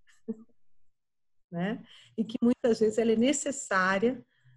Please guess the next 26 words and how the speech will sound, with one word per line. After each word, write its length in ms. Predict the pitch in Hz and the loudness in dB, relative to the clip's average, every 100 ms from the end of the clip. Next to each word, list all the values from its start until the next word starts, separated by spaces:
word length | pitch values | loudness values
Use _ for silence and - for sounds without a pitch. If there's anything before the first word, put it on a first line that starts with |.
| _ | _
para 140 | 220 | -4
que 180 | 214 - | -4 -4
mudanças 720 | 220 220 180 226 311 - 302 | -2 0 4 4 4 0 -4
estruturais 920 | 277 - 247 247 196 180 190 220 240 | -6 -6 -6 -6 -6 -2 0 0 -2
possam 420 | - 226 233 240 262 | -4 0 0 0 -6
ser, 300 | - 226 226 | -4 -2 -2
de 100 | - | -4
fato, 380 | 208 202 - - | -4 -4 -4 -8
concretizadas 920 | 220 208 214 214 - 196 185 180 185 | -8 -6 -8 -10 -8 -6 -6 -6 -10
no 120 | 196 | -10
país. 560 | 214 208 175 - - - - - | -6 -6 -8 -16 -20 -20 -20 -4
Isso 320 | 330 381 403 | -2 -2 -2
não 140 | 392 381 | -2 -2
se 160 | - | -2
adequa 440 | 294 226 302 - 330 | -2 2 0 0 -6
só 260 | - 311 | -4 -2
ao 100 | 339 | 0
Brasil. 680 | 339 339 220 170 226 262 - - _ _ _ _ _ _ _ - | 0 0 -2 -2 0 0 -4 -12 _ _ _ _ _ _ _ -8
Eu 80 | 208 | 0
gosto 300 | 254 302 - | 2 0 -2
sempre 340 | - 339 370 339 | -8 -6 -6 -8
de 140 | 262 | -10
frisar 480 | - 226 214 190 170 | -4 -2 0 0 -2
isso, 440 | 151 - - - - _ _ _ _ - | -4 -10 -14 -16 -20 _ _ _ _ -14
não 160 | 156 | -4
é? 260 | 190 226 | -2 -2